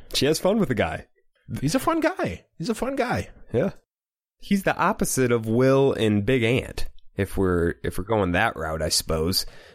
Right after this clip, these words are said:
Speaker 1: in that those two are calculated and, you know, stone-faced.
Speaker 2: Safe.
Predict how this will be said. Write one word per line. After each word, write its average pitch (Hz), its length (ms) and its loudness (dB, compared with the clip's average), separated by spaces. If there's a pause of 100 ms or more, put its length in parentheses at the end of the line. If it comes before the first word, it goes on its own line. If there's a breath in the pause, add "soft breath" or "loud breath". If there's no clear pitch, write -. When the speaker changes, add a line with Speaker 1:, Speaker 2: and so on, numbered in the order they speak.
(100)
Speaker 1:
in 98 180 0
that 90 340 0 (640 soft breath)
those 120 220 2
two 98 260 -2
are 78 160 0
calculated 87 800 0
and, 76 500 -4 (240)
you 71 160 -6
know, 76 180 -4
stone-faced. - 800 0
Speaker 2:
Safe. 101 420 0